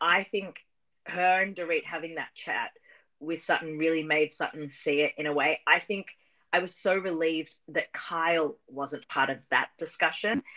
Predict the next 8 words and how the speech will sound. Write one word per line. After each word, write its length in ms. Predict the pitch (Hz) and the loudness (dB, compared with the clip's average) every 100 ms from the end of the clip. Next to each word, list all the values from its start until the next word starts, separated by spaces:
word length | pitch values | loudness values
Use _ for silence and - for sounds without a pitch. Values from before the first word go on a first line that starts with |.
| - - _ | -20 -20 _
because 200 | 165 170 | 4 4
I 80 | 160 | 4
think 200 | 175 - | -2 -8
Kyle 560 | - 165 156 156 147 143 | 0 6 6 6 2 -2
would 220 | 147 156 | -4 0
have, 120 | 151 - _ _ _ _ _ _ _ _ _ _ _ _ _ _ | 0 -2 _ _ _ _ _ _ _ _ _ _ _ _ _ _
Ky-, 300 | - 185 - - | 2 2 2 -8
Kyle, 520 | - 190 202 196 | 2 4 4 0